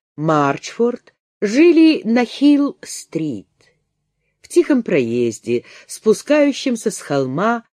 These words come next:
к площади Баркли-сквер. «Фешенебельное место», сказала Сирена, одобрительно сложив губы,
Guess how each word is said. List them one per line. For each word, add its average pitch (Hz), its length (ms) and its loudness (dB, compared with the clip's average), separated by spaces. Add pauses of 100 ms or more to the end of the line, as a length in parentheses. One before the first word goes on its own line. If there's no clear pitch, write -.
к - 140 -20
площади 214 840 -2 (220)
Баркли-сквер. 113 1120 -8 (1000)
«Фешенебельное 170 1000 0
место», 151 440 -4
сказала 151 480 -4
Сирена, 143 680 -6 (260)
одобрительно 214 1000 -2
сложив 127 600 -6
губы, 104 520 -8